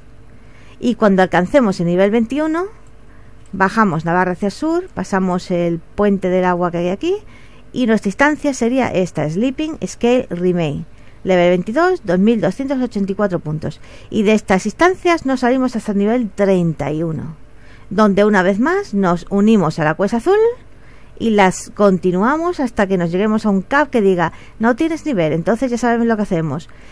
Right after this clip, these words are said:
Intentamos, eh, matar los bichos de la zona haciendo la Hunting Quest, o nos unimos a una quest, eh, de estas generales de, que hacen unas raids de, en sitios y tal para poder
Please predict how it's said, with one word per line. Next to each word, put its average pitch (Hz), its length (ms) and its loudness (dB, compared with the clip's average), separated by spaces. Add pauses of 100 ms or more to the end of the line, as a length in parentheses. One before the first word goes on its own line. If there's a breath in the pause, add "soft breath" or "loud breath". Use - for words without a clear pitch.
(140 loud breath)
Intentamos, 190 720 2 (160)
eh, 185 300 6
matar 185 340 4
los 165 140 -2
bichos 220 240 0
de 226 60 2
la 240 60 0
zona 247 260 0
haciendo 202 240 0
la 165 140 0
Hunting 220 320 0
Quest, 359 460 -2 (240 loud breath)
o 285 140 2
nos 277 160 0
unimos 262 520 0
a 208 120 4
una 214 360 2 (160)
quest, 226 340 2
eh, 175 640 0
de 190 80 -2
estas 202 220 -2
generales 185 520 0
de, 165 380 0 (1000 loud breath)
que 220 80 4
hacen 208 180 4
unas 170 260 0
raids 185 240 4
de, 165 600 2
en 175 100 -2
sitios 196 380 -4
y 202 40 -10
tal 330 260 2
para 190 180 2
poder 175 440 2